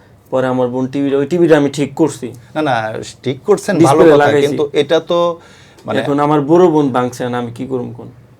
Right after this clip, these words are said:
Speaker 2: মানে
Speaker 1: আমি তো ঝগড়া করছি তাদের সাথে,
Speaker 2: ঠিক
Speaker 1: আমার
Speaker 2: আছে,
Speaker 1: গায়ে হাত
Speaker 2: কিন্তু
Speaker 1: দিছে।
Speaker 2: এই টিভি যদি আপনার কেনা হতো, আপনার কেনা হলেও তার কষ্ট লাগতো, কিন্তু সেই টিভিটা তার বাপের বাড়ি থেকে এনেছে,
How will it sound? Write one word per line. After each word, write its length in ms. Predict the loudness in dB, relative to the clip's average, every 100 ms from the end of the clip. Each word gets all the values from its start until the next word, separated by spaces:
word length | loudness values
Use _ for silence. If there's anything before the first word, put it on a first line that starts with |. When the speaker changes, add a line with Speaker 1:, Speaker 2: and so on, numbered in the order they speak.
| _ -10
Speaker 2:
মানে 160 | 0
Speaker 1:
আমি 120 | 2 4
তো 140 | 4
ঝগড়া 280 | 4 4 4
করছি 260 | 2 0
তাদের 240 | -2 -2 -2
সাথে, 320 | -6 -12 -12 -14 -20
Speaker 2:
ঠিক 160 | -6 0
Speaker 1:
আমার 140 | 4
Speaker 2:
আছে, 100 | 6
Speaker 1:
গায়ে 240 | 8 8 8
হাত 80 | 6
Speaker 2:
কিন্তু 180 | 2
Speaker 1:
দিছে। 280 | -2 -6 -10 -12 -4
Speaker 2:
এই 100 | -2
টিভি 240 | 2 4
যদি 180 | 4 6
আপনার 320 | 6 6 2
কেনা 240 | 4 2 2
হতো, 320 | -2 -6 -12 -14 -4
আপনার 320 | -2 0 -2
কেনা 200 | 0 0
হলেও 160 | 0 0
তার 160 | 0
কষ্ট 240 | 0 -2 0
লাগতো, 400 | 0 -2 -8 -18 _ _ _
কিন্তু 180 | -4 -2
সেই 180 | 0 0
টিভিটা 300 | 2 0 2
তার 140 | 0
বাপের 280 | 2 2 2
বাড়ি 160 | 2 0
থেকে 220 | 0 -4
এনেছে, 340 | -6 -10 -18